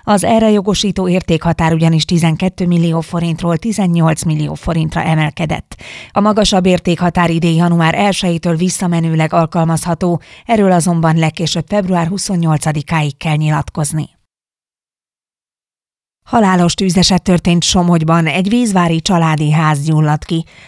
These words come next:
A nappali égett, a tűzoltók oltás közben találtak rá az ott lakó hatvan év körüli férfi holttestére.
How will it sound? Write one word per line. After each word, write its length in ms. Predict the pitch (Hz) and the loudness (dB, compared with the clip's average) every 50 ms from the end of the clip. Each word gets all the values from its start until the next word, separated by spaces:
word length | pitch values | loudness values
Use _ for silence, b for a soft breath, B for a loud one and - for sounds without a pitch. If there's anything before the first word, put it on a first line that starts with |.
| B B | B B
A 80 | B | B
nappali 400 | 226 233 233 214 - 220 196 185 | 0 0 0 0 0 -2 0 0
égett, 440 | 170 170 165 156 147 151 143 139 - | 0 0 0 -2 -2 -2 -4 -2 -2
a 60 | 175 | -2
tűzoltók 640 | 160 - 220 196 185 170 220 180 160 185 175 160 - | -2 0 0 0 2 2 2 2 2 2 0 0 0
oltás 420 | 196 202 180 - 175 151 151 - | 0 0 0 2 0 0 0 -2
közben 360 | - 170 151 156 165 151 147 | -2 -2 -2 0 0 0 0
találtak 480 | 147 160 156 151 151 151 147 - 156 - | 2 0 0 0 0 0 -2 -2 -4 -2
rá 220 | - 165 160 160 | -2 0 0 0
az 120 | 160 156 196 | 0 0 -2
ott 160 | 202 202 - | -4 -4 -2
lakó 300 | 202 185 - - 175 156 | -2 -2 -2 -2 -2 -2
hatvan 380 | 156 170 180 - - 185 160 156 | 0 0 0 -2 0 -2 -2 -2
év 180 | 147 139 - | -2 -4 -6
körüli 320 | - - 151 160 151 135 143 | -6 -6 -4 -2 -2 -4 -4
férfi 360 | - - 147 143 - - 156 | -4 -4 -4 -4 -4 -6 -6
holttestére. 800 | 147 175 156 151 - 156 151 - - - 156 143 151 143 135 | -2 -2 -2 -2 0 -2 -4 -4 -4 -4 -2 -2 -2 -2 -4